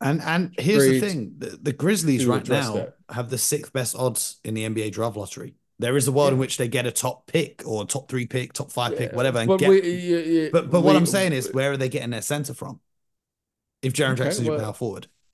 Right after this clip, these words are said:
Speaker 2: we know right now, if you get Wembanyama,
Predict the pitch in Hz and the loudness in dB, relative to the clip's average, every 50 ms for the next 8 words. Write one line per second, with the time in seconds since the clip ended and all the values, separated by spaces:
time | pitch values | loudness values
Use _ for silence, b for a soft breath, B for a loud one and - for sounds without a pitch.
0 | _ - 123 123 139 143 165 196 214 220 208 208 190 180 160 147 135 127 120 117 | _ -14 -10 -4 2 4 4 4 4 4 2 4 4 6 6 6 6 6 6 4
1 | 113 87 104 113 127 135 131 120 104 92 87 82 85 90 101 - _ _ _ _ | 2 0 -2 -2 -2 -2 -2 -4 -4 -4 -6 -8 -10 -12 -14 -18 _ _ _ _
2 | _ _ _ _ _ _ _ _ _ _ _ _ _ _ _ _ _ _ _ _ | _ _ _ _ _ _ _ _ _ _ _ _ _ _ _ _ _ _ _ _
3 | _ _ - 123 104 113 151 208 202 214 202 143 127 143 165 160 139 135 123 117 | _ _ -8 -8 -4 -2 0 2 4 4 2 4 4 2 4 4 4 2 2 2
4 | 120 113 101 87 76 - - | 2 0 -2 -4 -6 -10 -14